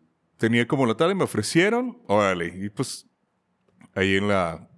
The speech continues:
prepa me pusieron el Don Hamburguesa. Todo iba muy bien. Todo iba muy bien, muy bien, muy chingón. De esas veces que dices, "Güey, a huevo, ahorita que le estoy echando ganas,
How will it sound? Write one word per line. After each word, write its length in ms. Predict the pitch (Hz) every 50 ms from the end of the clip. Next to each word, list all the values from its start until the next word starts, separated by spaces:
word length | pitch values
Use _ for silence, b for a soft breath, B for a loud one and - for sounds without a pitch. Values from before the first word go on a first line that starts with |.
| _ _ _ _ _ _ - _ - - -
prepa 200 | 95 92 90 101
me 60 | 98
pusieron 400 | 82 90 87 - - 101 107 104
el 240 | 95 85 82 - 98
Don 200 | 90 95 92 92 92
Hamburguesa. 720 | 92 90 87 90 87 82 85 85 82 - - - - - _ _ _ _ _ _ - _ b b b b b b b b b b b b b b b b b b b b b b b b b _ _ -
Todo 160 | - 156 170
iba 160 | 175 180 180
muy 140 | 180 180 170
bien. 400 | 139 110 95 101 87 82 78 - b b b b b b b b b b b b -
Todo 240 | - 151 160 160 180
iba 160 | 170 165 156
muy 420 | 156 151 151 160 175 185 190 190
bien, 380 | 160 127 131 127 123 127 127 123
muy 300 | 123 135 143 151 170 180
bien, 320 | 147 147 143 139 139 139
muy 320 | 131 139 143 156 180 202 190
chingón. 760 | - - 180 165 151 127 131 131 131 127 123 123 135 - 104
De 100 | 110 117
esas 120 | - 170
veces 180 | 143 151 156 -
que 120 | - 143
dices, 240 | 131 139 139 127 123
"Güey, 260 | 127 147 156 160 165
a 60 | 160 147
huevo, 280 | 131 147 151 151 151 139
ahorita 200 | 135 127 - 156
que 80 | 143
le 60 | 127
estoy 160 | 117 - 139 131
echando 260 | - 156 147 147 139
ganas, 380 | 139 139 151 156 151 151 -